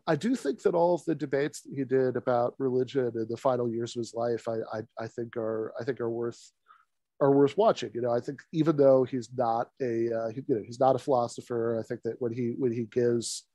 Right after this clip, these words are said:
you know, when he's sort of on ground where he's being asked to engage on kind of philosophical arguments for and against the existence of God, like he has this debate with William Lane Craig,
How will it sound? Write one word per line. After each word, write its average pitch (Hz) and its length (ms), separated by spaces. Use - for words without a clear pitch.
you 135 80
know, 113 320
when 151 220
he's 135 400
sort 139 260
of 123 320
on 143 320
ground 127 540
where 120 140
he's 120 180
being 127 180
asked 120 320
to 123 120
engage 117 680
on 113 260
kind 120 220
of 104 120
philosophical 117 840
arguments 113 520
for 117 240
and 110 80
against 110 240
the 123 80
existence 110 520
of - 60
God, 135 400
like 113 160
he 120 80
has 107 140
this 113 140
debate 113 200
with 107 160
William 110 220
Lane 101 200
Craig, 143 460